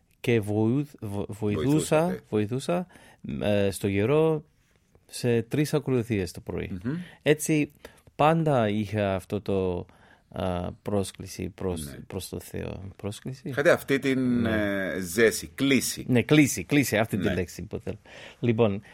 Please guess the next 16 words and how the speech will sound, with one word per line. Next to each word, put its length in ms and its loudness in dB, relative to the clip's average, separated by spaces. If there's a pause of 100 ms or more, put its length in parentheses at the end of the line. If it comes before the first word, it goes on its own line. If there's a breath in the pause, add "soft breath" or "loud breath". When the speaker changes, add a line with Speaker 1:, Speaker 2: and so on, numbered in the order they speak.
(260 loud breath)
Speaker 1:
ε, 440 4 (420)
και 340 2
όπως 320 -2 (400)
το 140 0
είπα, 520 0
εμ, 720 -2 (280)
ήθελα 240 -2
να 100 2
μάθω 280 0
την 220 -2
ελληνική 540 -2
γλώσσα 440 -4 (100)
και 160 -2
Speaker 2:
Ναι. 240 -2
Speaker 1:
πήγα 300 -4
στην 400 -2